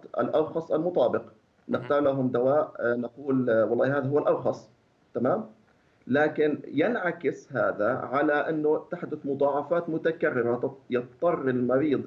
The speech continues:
Speaker 1: إلى الذهاب إلى المستشفى عدة مرات. لو جئنا بدواء آخر كلفته أعلى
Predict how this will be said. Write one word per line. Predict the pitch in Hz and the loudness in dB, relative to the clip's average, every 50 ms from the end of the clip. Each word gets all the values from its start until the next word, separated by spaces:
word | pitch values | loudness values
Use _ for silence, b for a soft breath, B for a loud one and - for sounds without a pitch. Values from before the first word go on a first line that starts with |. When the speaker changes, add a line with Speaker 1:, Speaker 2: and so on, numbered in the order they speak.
| - | -4
Speaker 1:
إلى | - 160 160 135 123 117 101 110 | -2 -2 0 2 2 2 2 2
الذهاب | 135 113 110 139 156 165 - - | 0 0 0 0 0 0 2 2
إلى | |
المستشفى | 139 135 143 151 - - - _ _ - 175 - - - | 2 2 0 0 -4 -8 -16 _ _ -6 -6 -2 0 2
عدة | 170 143 165 - 147 - - - | 2 2 2 2 0 -2 0 -2
مرات. | 110 107 90 87 - - - _ _ _ _ _ b b b b b b b b - | -4 -4 -4 -6 -10 -12 -18 _ _ _ _ _ b b b b b b b b 0
لو | 123 151 156 | 2 2 4
جئنا | 151 220 - 233 220 | 4 2 2 2 2
بدواء | 196 180 175 175 175 185 208 - - - - | 2 2 2 2 4 4 4 2 0 -2 0
آخر | 151 139 139 135 143 131 - - - _ _ _ _ - - - _ _ _ _ _ | 0 0 2 0 -2 -4 -4 -8 -14 _ _ _ _ -14 -14 -14 _ _ _ _ _
كلفته | 202 240 226 - 226 226 226 226 226 - - | -2 -2 -2 -4 -6 -2 0 0 0 2 0
أعلى | 190 208 156 123 120 117 110 117 131 131 | 0 0 2 2 2 2 2 2 0 -4